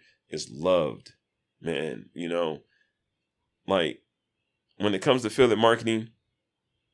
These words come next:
I know I can just build a page and, and, and put it, throw it out there. But the type of style of business I wanna run, I wanna interact with the people.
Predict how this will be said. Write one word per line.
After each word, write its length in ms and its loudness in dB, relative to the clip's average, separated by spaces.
I 120 2
know 260 6
I 80 6
can 480 0
just 220 -4
build 180 6
a 40 0
page 600 4
and, 340 -10
and, 460 -6
and 240 -6
put 200 0
it, 140 0
throw 160 6
it 80 4
out 240 2
there. 220 -2
But 380 -4
the 100 -6
type 260 -2
of 80 -6
style 240 2
of 80 -2
business 220 0
I 60 2
wanna 220 0
run, 260 0
I 140 2
wanna 260 0
interact 560 -2
with 160 -10
the 60 -20
people. 360 -16